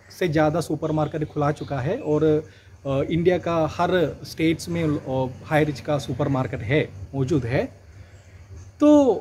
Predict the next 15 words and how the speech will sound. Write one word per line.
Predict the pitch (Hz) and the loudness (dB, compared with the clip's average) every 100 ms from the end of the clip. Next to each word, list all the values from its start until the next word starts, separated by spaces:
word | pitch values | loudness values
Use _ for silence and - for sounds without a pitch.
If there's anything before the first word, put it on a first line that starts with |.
| - | -2
अगर | 202 226 294 | -2 6 6
आप | 269 202 214 - | 6 2 0 0
में | 226 226 196 - _ - 202 | 0 0 -4 -16 _ -12 -10
इसमें | 185 220 | -4 -2
एक | 220 190 | 2 2
फ्री | 202 - 233 285 | 0 0 4 6
रजिस्ट्रेशन | 214 180 - 170 - 120 - - - - - | 6 4 0 -2 -4 -8 -14 -20 -20 -20 -8
लिया, | 160 160 | 2 2
तो | 143 170 | 2 0
आपका | 151 - 160 - | -2 -2 -4 -2
एड्रेस | 139 147 190 190 | -2 0 0 2
और | 185 | 0
फ़ोन | - 160 | 2 2
नंबर, | 160 170 | 2 0
अ, | 175 | -2